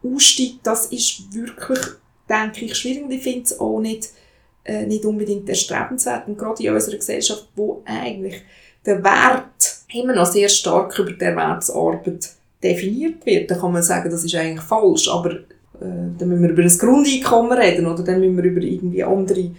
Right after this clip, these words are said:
andere, grundsätzlich andere Wirtschaftsmodelle reden. Und ich finde es schwierig, äh, wenn man eine Diskussion führt, wo dann sagt, ja, das Ziel ist quasi die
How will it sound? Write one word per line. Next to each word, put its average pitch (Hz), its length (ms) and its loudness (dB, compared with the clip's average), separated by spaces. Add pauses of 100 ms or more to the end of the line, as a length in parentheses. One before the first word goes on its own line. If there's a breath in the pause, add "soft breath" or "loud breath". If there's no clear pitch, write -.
(160 loud breath)
andere, 180 440 0
grundsätzlich 180 580 -2
andere 180 380 0
Wirtschaftsmodelle 220 920 -2
reden. 175 240 0 (360 loud breath)
Und 214 60 -4
ich 226 100 -4
finde 233 180 2
es - 140 2
schwierig, 254 520 0 (520 loud breath)
äh, 226 140 2
wenn 214 180 2
man 208 100 4
eine 208 80 6
Diskussion 208 800 2
führt, 226 400 -4 (140)
wo 196 120 -4
dann 202 220 0
sagt, 202 500 -2
ja, 196 180 0
das 208 220 -2
Ziel 214 280 -4
ist - 260 -2
quasi 202 400 -6
die - 580 -10